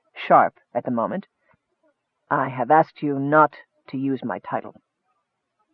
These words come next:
Solamnic knights were a rare sight in the land of Istar, much less the holy city of the same name. Errol, coming from the more secluded southwest of his own country, had never truly understood why.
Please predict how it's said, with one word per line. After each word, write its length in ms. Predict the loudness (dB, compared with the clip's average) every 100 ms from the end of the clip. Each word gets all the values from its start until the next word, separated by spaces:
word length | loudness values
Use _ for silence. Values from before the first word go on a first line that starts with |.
| _ _ _ _ _ _ _ _ _ _
Solamnic 480 | 4 8 10 8 6
knights 360 | 8 8 8 6
were 80 | 8
a 120 | 8
rare 280 | 8 6 6
sight 440 | 4 4 4 2
in 120 | -4
the 60 | 0
land 260 | 0 0
of 80 | -2
Istar, 560 | -6 -10 -8 -4 -4 0
much 320 | 2 2 0
less 300 | 4 4 4
the 100 | -2
holy 400 | 0 4 6 4
city 340 | 0 -2 0 0
of 60 |
the 80 | -2
same 320 | -4 -2 -2
name. 400 | -2 -2 -4 -8 _ _ _ _ _ _ _ _
Errol, 460 | 6 8 8 2 -4 _ _ _
coming 320 | 4 6 6
from 160 | 6 4
the 60 |
more 200 | 6 6
secluded 500 | 4 0 -2 0 0
southwest 640 | 2 6 6 6 2 2 0
of 60 |
his 160 | -2 2
own 220 | 2 0
country, 480 | -4 -4 -4 -6 -4
had 180 | -2 0
never 260 | 2 2
truly 380 | 0 0 2 2
understood 460 | 2 2 -2 -4 2
why. 380 | 2 2 0